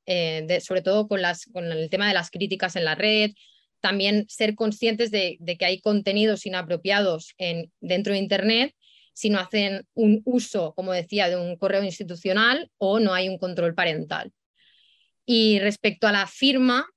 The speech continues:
que también creemos que es otro aspecto, eh, fundamental en esta investigación, la firma de, para autorizar el uso de estas plataformas, eh, digitales, se encuentra que la comunidad educativa, por ejemplo, en la mayoría de centros, no están bien for-, informados sobre los riesgos de estas, eh,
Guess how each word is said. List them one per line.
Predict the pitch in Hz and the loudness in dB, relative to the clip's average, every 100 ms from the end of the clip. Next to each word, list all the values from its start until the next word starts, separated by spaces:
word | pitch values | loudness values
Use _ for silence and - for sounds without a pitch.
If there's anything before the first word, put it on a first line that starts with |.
| _ | _
que | - 185 | -12 -6
también | 180 185 | -6 -4
creemos | 208 208 202 | 0 0 -2
que | 196 | -4
es | - | -4
otro | 139 180 | -2 -2
aspecto, | - - 180 - 185 175 170 165 156 - | -2 -4 -8 -2 0 2 2 0 -4 -8
eh, | 175 170 - | -8 -8 -6
fundamental | 180 165 160 156 156 202 220 - | -4 -2 -2 -4 0 0 0 -4
en | 165 170 160 160 | -6 -4 -4 -6
esta | 170 - | -6 -4
investigación, | 175 170 175 160 190 190 | -4 -4 -2 -2 -2 -4
la | 170 | -2
firma | 180 190 196 | -2 0 2
de, | 185 - | 2 0
para | 180 | 0
autorizar | 175 190 175 170 196 185 180 | 0 -2 -4 -2 0 0 -2
el | 196 190 | -6 -6
uso | 175 185 | -4 -4
de | |
estas | 175 175 | -2 -2
plataformas, | 185 170 175 175 165 156 - | -2 -2 -2 -2 -4 -6 -8
eh, | - 170 160 | -2 -2 -2
digitales, | 170 190 208 196 240 - _ _ _ | -6 -2 0 2 0 -4 _ _ _
se | - 214 | -2 0
encuentra | 202 214 | 2 4
que | 240 214 | 4 4
la | 185 | 2
comunidad | 196 196 196 | -4 -2 0
educativa, | 208 214 202 240 240 208 | 0 2 0 0 -2 -2
por | |
ejemplo, | 196 214 214 | -4 -6 -2
en | 233 | -2
la | 196 | 0
mayoría | 185 175 202 | -2 -2 0
de | 202 208 | 0 2
centros, | 233 233 247 285 - _ _ _ _ - | 0 0 -2 -6 -8 _ _ _ _ -2
no | 247 262 | 2 2
están | 254 240 | 0 -2
bien | 220 196 | 0 -2
for-, | 165 170 | -4 -8
informados | - 170 165 180 170 156 151 - | -6 -4 -2 -2 0 -2 -4 -4
sobre | 185 175 | 0 2
los | 165 | 2
riesgos | 180 196 175 170 170 | 0 2 2 0 -4
de | 175 | -4
estas, | - 170 160 - | -2 0 0 -2
eh, | 165 170 160 156 151 | -6 -4 -4 -6 -8